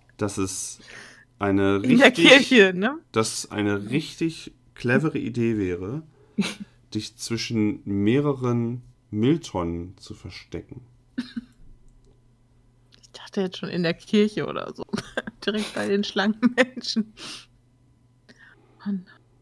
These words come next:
Speaker 2: Ja. Ja, ist doch super,
Speaker 1: Und
Speaker 2: oder? Ich mein, wer, wer bringt hier schon Müll raus? In der Kirche gerade und in der Markthalle und so.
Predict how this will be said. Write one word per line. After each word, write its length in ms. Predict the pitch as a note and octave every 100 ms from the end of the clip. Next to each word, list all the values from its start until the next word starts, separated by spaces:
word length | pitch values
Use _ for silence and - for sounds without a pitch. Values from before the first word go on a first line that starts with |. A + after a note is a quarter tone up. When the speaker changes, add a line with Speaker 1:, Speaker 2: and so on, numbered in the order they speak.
| _ _ -
Speaker 2:
Ja. 320 | F3+ E3 F3 _ _ _ _ - - -
Ja, 140 | A#3+
ist 140 | B3
doch 80 | A3+
super, 420 | G3+ C#4+ C#4+ G3+
Speaker 1:
Und 60 | D#3+
Speaker 2:
oder? 180 | G3+ A3
Ich 100 | -
mein, 220 | G3 G3
wer, 220 | F#3+ G3+ F#3+
wer 120 | G3
bringt 220 | G#3+ A#3+
hier 140 | A#3+ B3+
schon 220 | B3 G#3+
Müll 180 | A3 B3+
raus? 340 | A#3+ F3 F3+ - - - - _ - - - - - - _ _ - - - - - - -
In 100 | A#3+
der 120 | A3+ G#3+
Kirche 400 | - B3+ B3 G#3
gerade 520 | F3+ D#3+ E3+ - -
und 280 | - F#3 -
in 200 | - F#3
der 100 | F#3
Markthalle 580 | F#3 G#3+ - F3 E3+
und 200 | F#3 F3+
so. 260 | - F#3+ F#3